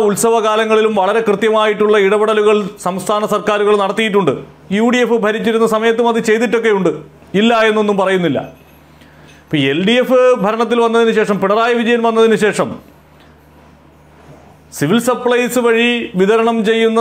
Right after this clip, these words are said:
സാധനങ്ങൾക്ക്, അവശ്യ സാധനങ്ങൾക്ക് വില വർധന ഉണ്ടാകില്ല എന്നുള്ള തീരുമാനം കൃത്യമായി തന്നെ നടപ്പാക്കി പോരുന്നുണ്ട്. അപ്പോൾ അങ്ങനെ മാവേലി സ്റ്റോറിൽ പോയൊക്കെ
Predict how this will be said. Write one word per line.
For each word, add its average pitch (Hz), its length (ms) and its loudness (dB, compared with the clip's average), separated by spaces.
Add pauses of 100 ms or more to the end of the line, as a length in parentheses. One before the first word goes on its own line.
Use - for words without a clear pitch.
(120)
സാധനങ്ങൾക്ക്, 214 720 0
അവശ്യ 202 340 0
സാധനങ്ങൾക്ക് 214 640 0
വില 196 200 4
വർധന 220 400 0
ഉണ്ടാകില്ല 214 480 0 (200)
എന്നുള്ള 214 240 2 (140)
തീരുമാനം 214 520 0 (640)
കൃത്യമായി 214 540 0
തന്നെ 233 220 0
നടപ്പാക്കി 220 440 -2
പോരുന്നുണ്ട്. 220 380 2 (600)
അപ്പോൾ 156 160 -2 (100)
അങ്ങനെ 220 260 0 (680)
മാവേലി 202 400 2
സ്റ്റോറിൽ 226 360 0
പോയൊക്കെ 226 320 2